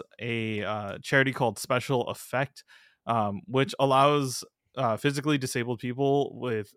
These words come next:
uh, gives them the money for adaptive technology,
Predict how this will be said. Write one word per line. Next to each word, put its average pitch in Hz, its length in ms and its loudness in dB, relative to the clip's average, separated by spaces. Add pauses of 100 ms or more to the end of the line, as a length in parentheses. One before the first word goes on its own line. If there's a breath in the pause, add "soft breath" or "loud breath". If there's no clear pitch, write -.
uh, - 60 -12 (440)
gives 180 280 8
them 151 340 4
the 143 80 4
money 131 360 6
for 123 500 2
adaptive 123 400 2
technology, 120 680 0